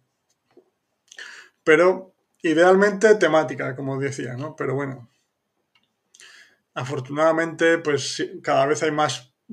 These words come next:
proyectos de todo tipo, podcasts de todo tipo, y incluso dentro de, del segundo grupo que comentaba, de los que simplemente los crean para hablar sobre el tema, que son la mayoría, obviamente.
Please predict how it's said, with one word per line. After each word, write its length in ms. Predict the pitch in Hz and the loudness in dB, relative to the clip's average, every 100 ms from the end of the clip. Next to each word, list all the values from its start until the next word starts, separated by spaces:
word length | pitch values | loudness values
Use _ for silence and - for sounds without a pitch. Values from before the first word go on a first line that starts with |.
| 190 - _ | -16 -18 _
proyectos 680 | - 151 147 151 127 156 147 | -4 -2 0 -2 -2 -2 -2
de 80 | 147 | -4
todo 240 | 151 147 | -2 -2
tipo, 400 | 143 143 151 143 | -4 -4 -2 -2
podcasts 460 | 143 151 151 147 139 | 0 -2 0 -4 -4
de 100 | 139 | -6
todo 220 | 151 147 | -2 -2
tipo, 580 | 147 135 151 147 143 _ _ _ _ _ - _ _ _ | -4 -6 -6 -6 -10 _ _ _ _ _ -20 _ _ _
y 560 | 151 139 135 131 131 131 _ _ _ _ _ _ _ _ _ _ _ _ 240 | -10 -8 -6 -6 -8 -10 _ _ _ _ _ _ _ _ _ _ _ _ _
incluso 520 | 208 147 156 139 151 139 | -14 -12 -8 -4 -4 -2
dentro 540 | 131 156 156 151 160 | 0 0 0 0 2
de, 400 | 156 151 151 151 | 4 4 4 0
del 200 | 143 147 | 0 -4
segundo 380 | 139 143 156 151 | -2 -4 0 0
grupo 300 | 151 139 147 | 0 0 -2
que 100 | 143 | -2
comentaba, 500 | 156 143 135 151 139 | -4 -6 0 2 2
de 60 | 131 | 0
los 140 | 127 | -4
que 120 | 135 | -6
simplemente 640 | 131 143 139 147 147 131 | -6 -8 -4 -4 -4 -2
los 280 | 143 147 139 | -2 -2 -4
crean 600 | - 143 139 139 139 131 _ _ _ _ _ _ _ _ _ - | -4 -2 0 -2 -6 -14 _ _ _ _ _ _ _ _ _ 0
para 200 | 151 143 | 2 4
hablar 220 | 143 147 | 2 0
sobre 240 | 156 143 | 0 -2
el 80 | 143 | -2
tema, 420 | 160 147 127 127 _ _ _ _ _ _ | -4 -6 -8 -16 _ _ _ _ _ _
que 100 | 139 | -10
son 200 | 127 139 | -6 -4
la 80 | 135 | -2
mayoría, 520 | 135 139 143 143 127 | -2 -2 -2 -2 -4
obviamente. 600 | 151 135 143 143 127 127 | -8 -6 -6 -8 -12 -18